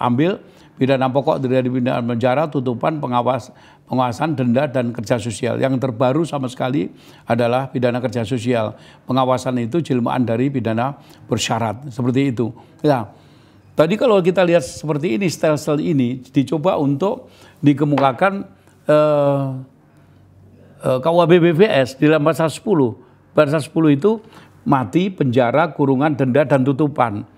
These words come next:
Ya, tidak <clears throat> penjara di dalamnya ada pidana bersyarat dari, mulai dari pasal empat belas A dan seterusnya sampai pasal empat belas F itu pidana bersyarat, dan di sini menjadi pidana pengawasan, kemudian pidana,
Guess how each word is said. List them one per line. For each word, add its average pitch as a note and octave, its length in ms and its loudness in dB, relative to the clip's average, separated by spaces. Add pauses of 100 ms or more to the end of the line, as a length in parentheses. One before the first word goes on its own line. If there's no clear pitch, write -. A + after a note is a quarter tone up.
(340)
Ya, A2+ 240 -2 (160)
tidak C3 480 0 (400)
<clears throat> - 800 -2
penjara C#3 480 2
di C#3+ 80 -2
dalamnya B2+ 400 0
ada B2+ 160 0
pidana A#2+ 320 -4
bersyarat C3 320 -4
dari, B2 240 -2
mulai B2 320 -2
dari A#2+ 260 -2 (460)
pasal B2 260 -2
empat A#2 220 -2
belas A#2 160 -2
A B2+ 160 -2
dan A2 160 -2
seterusnya A#2+ 400 -4
sampai A#2 160 -2
pasal A#2 420 -2
empat A2+ 220 -6
belas A#2 240 -4
F A#2+ 160 -8
itu F3 320 -4 (400)
pidana B2 240 2
bersyarat, B2 480 -4
dan C3 100 -6
di A2+ 80 -6
sini A#2+ 220 -2
menjadi A#2 240 -2
pidana A2+ 320 -4
pengawasan, A#2 560 -4 (400)
kemudian C3+ 320 0
pidana, B2 480 -2